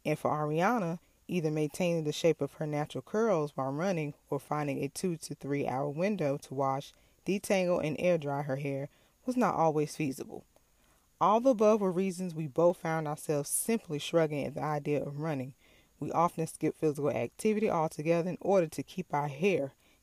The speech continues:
intact for a week full of work and, and events. We're also well aware, however, that Black women are disproportionately affected by conditions like heart disease.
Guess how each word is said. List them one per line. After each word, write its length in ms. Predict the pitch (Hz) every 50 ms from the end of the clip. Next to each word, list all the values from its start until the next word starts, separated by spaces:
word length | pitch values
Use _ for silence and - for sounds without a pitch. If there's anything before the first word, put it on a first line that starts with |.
| _ _
intact 460 | 143 165 156 - - 190 165 131 160
for 180 | - - - 156
a 40 | 139
week 260 | 143 170 185 135 - _ _ _ _
full 340 | - - - - 247 233 190
of 120 | 160 143
work 180 | 147 147 147 -
and, 200 | 139 139 135 - _ _ _ _ _
and 240 | 170 180 175 160 151
events. 520 | 139 143 156 135 - _ _ - - - _ _ _ _ _ _ _ _
We're 120 | - - -
also 360 | - 196 214 220 - - 214
well 280 | 190 185 180 180 175
aware, 560 | 165 156 156 160 165 156 147 143 143 139 131 - _ _ _ _ _ -
however, 420 | - 175 - - 190 185 165 156
that 160 | 151 151 143
Black 220 | - 202 226 233 208
women 220 | 196 185 185 165
are 160 | - - 160
disproportionately 800 | 156 156 160 - _ - 139 _ - 202 196 185 - - 165 151
affected 400 | 151 - - 160 - _ 143 143
by 140 | 156 165 -
conditions 600 | _ - 156 143 147 147 - - 147 143 - -
like 180 | 135 127 139
heart 260 | - 190 220 247 254
disease. 500 | 156 - 151 135 127 123 - 156 - -